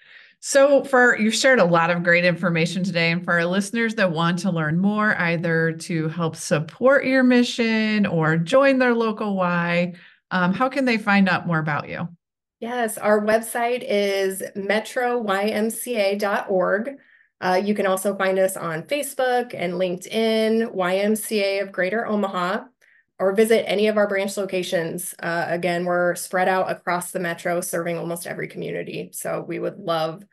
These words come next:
Speaker 2: love to interact with you.
Speaker 1: Great. So as we wrap up our time here, is there anything else I didn't ask you that you want us to know about the Y M C A?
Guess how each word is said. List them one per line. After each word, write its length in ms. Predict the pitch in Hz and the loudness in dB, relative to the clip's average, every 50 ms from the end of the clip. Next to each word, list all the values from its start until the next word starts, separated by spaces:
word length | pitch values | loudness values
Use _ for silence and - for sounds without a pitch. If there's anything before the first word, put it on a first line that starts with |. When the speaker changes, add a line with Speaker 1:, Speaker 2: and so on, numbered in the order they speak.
| _ - - - _ _ _ _ - | _ -20 -20 -20 _ _ _ _ -4
Speaker 2:
love 320 | 220 220 233 233 226 220 | 2 4 4 6 6 4
to 120 | 220 226 208 | 4 4 4
interact 420 | 190 185 180 160 135 151 - - | 4 2 2 0 -4 -6 -8 -12
with 120 | 170 147 | -14 -10
you. 260 | 147 143 - - 202 - _ _ _ _ _ _ _ _ _ _ _ _ | -8 -8 -8 -8 -10 -12 _ _ _ _ _ _ _ _ _ _ _ _
Speaker 1:
Great. 400 | - 381 392 330 - - - - - _ _ _ _ _ _ _ _ _ _ _ _ _ | -12 -8 -8 -8 -8 -10 -14 -16 -18 _ _ _ _ _ _ _ _ _ _ _ _ _
So 300 | - - - 254 247 240 | -6 -2 2 2 4 4
as 320 | - 220 233 254 277 269 320 | 4 4 4 2 0 2 2
we 140 | 330 320 277 | 2 4 4
wrap 360 | 208 185 202 202 214 220 - | 4 2 2 2 2 2 2
up 160 | 240 233 233 | 0 2 2
our 140 | 220 208 208 | 2 2 2
time 260 | 208 208 190 196 233 | 2 2 2 2 4
here, 240 | 226 220 196 180 180 | 2 4 4 4 4
is 240 | - - 202 196 196 | 4 4 2 2 2
there 220 | 220 208 - - | 2 2 2 2
anything 480 | 208 220 240 285 330 320 - 311 277 247 | 2 2 2 2 0 0 0 0 2 2
else 240 | 233 226 240 233 240 | 2 2 2 0 0
I 120 | 233 220 | 0 0
didn't 360 | 196 180 202 208 220 208 220 | 0 0 0 -2 -2 -2 -2
ask 320 | 202 170 165 175 196 175 - | -2 0 0 -2 -2 -4 -4
you 160 | 180 175 175 | -2 -2 0
that 200 | 165 180 175 - | 2 2 2 2
you 120 | 196 196 | 2 0
want 240 | 185 185 180 185 190 | 0 0 0 0 2
us 200 | 202 202 196 - | 2 0 0 -2
to 80 | - 202 | 0 2
know 260 | 196 190 220 220 190 | 2 2 2 0 0
about 380 | 170 165 170 170 170 - 202 - | 0 0 -2 -2 -2 -4 -6 -4
the 100 | 190 180 | -4 -2
Y 180 | 180 180 180 | 0 0 0
M 140 | 185 185 180 | -2 -2 -4
C 200 | - - 196 208 | -4 -2 -2 -2
A? 220 | 220 202 185 170 | -2 -2 -4 -4